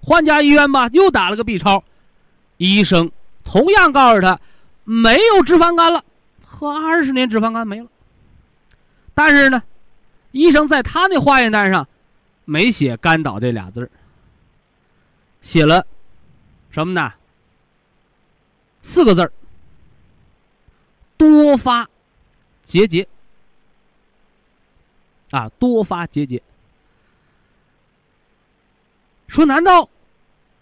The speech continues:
脂肪肝没了二十年了，一下好了，好事儿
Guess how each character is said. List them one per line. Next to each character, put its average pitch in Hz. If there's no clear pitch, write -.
脂 220
肪 320
肝 381
没 262
了 254
二 294
十 254
年 202
了， -
一 196
下 220
好 147
了， 165
好 185
事 190
儿 339